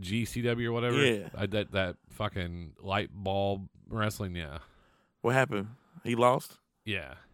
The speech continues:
Speaker 2: To who?
Speaker 1: Uh, I, I don't, oh, um, the champion actually is Matt Cardona.
Speaker 2: Oh, he's a universal champion.
Speaker 1: I don't know. I don't, I
Speaker 2: I
Speaker 1: don't
Speaker 2: mean, I don't know. I don't watch. I just
Speaker 1: I don't
Speaker 2: every
Speaker 1: like,
Speaker 2: time he, every
Speaker 1: I don't,
Speaker 2: time
Speaker 1: I'm
Speaker 2: I
Speaker 1: not a fan of death matches. They just,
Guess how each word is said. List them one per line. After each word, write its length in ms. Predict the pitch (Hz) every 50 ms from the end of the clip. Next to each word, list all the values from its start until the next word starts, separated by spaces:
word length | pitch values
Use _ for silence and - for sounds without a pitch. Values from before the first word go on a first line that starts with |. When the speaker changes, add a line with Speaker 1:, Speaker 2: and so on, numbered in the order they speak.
| - - -
Speaker 2:
To 60 | -
who? 340 | 113 123 156 151 123 - - -
Speaker 1:
Uh, 320 | 107 101 101 98 92 90 -
I, 200 | - 98 110 113 87 - - -
I 140 | 80 98 104
don't, 160 | 104 90 65 -
oh, 300 | - 107 123 120 113 107 107
um, 500 | 98 95 92 90 85 80 80 78 78 - _ - 90 87 _ _ _ - _ _ _ _ _ _ -
the 80 | 98 92
champion 460 | - - 147 165 165 - 147 110 90
actually 300 | 92 123 123 - - 95
is 80 | 82 87
Matt 200 | 90 90 87 -
Cardona. 440 | 87 82 85 101 107 87 69 65 - - - - - - _ _ _ _ _ _ _ _ _ _ _ _ _ -
Speaker 2:
Oh, 180 | - - 185 185
he's 140 | 185 220 -
a 60 | 139
universal 640 | 110 104 117 135 131 113 101 95 92 87 - 85 85
champion. 440 | - - 92 85 - - - - - _ - - _ _ _ _ _ _ _ _ _ _ _ _ _ _ _ - -
Speaker 1:
I 140 | 98 104 95
don't 100 | 85 80
know. 220 | 78 73 76 85 -
I 100 | - 107
don't, 220 | 120 127 110 92 - -
I 120 | 95 98
Speaker 2:
I 20 |
Speaker 1:
don't 100 | 104 123
Speaker 2:
mean, 80 | 139 156
I 40 | 170 185 180
don't 80 | 165 165
know. 60 | 165
I 160 | 175 185 180
don't 80 | 160 151
watch. 240 | 151 156 151 - 156
I 80 | 151
just 260 | 156 147 127 - - - -
Speaker 1:
I 100 | 110 117
don't 140 | 127 117 110
Speaker 2:
every 120 | 127 156
Speaker 1:
like, 100 | 170 170
Speaker 2:
time 200 | - 185 160 151 151
he, 140 | 156 151 131
every 120 | 135 151
Speaker 1:
I 20 | 170
don't, 120 | 196 190
Speaker 2:
time 100 | 156 147
Speaker 1:
I'm 60 | 139
Speaker 2:
I 20 | 127
Speaker 1:
not 140 | 185 185 170
a 40 | 156
fan 260 | - - 147 147 143
of 120 | 123 98 92
death 220 | 101 101 95 -
matches. 460 | 80 78 76 73 76 - 64 - -
They 120 | - 90 87
just, 320 | 85 92 92 87 -